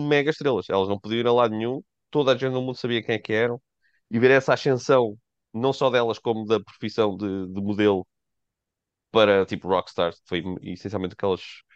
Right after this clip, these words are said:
se tornaram, eh, foi muito interessante. Aquilo tem clipes muito giros dos anos noventa. Há referências, tipo, de vez em quando elas,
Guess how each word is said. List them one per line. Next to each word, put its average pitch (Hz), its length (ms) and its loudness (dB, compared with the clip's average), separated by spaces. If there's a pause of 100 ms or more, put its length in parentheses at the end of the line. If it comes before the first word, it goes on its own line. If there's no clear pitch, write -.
(120)
se - 120 -20
tornaram, 101 500 -2 (680)
eh, 101 540 4
foi 131 160 0
muito 143 160 -6
interessante. 117 300 -2
Aquilo 117 140 -6
tem 117 140 -2
clipes 120 340 -4
muito 113 200 -2
giros 107 260 0
dos 101 80 -6
anos 101 200 0
noventa. 95 440 0 (920)
Há 101 100 2
referências, 110 460 -4
tipo, 113 240 -4
de - 40 -14
vez 110 120 0
em 110 40 -2
quando 110 100 0
elas, 110 400 0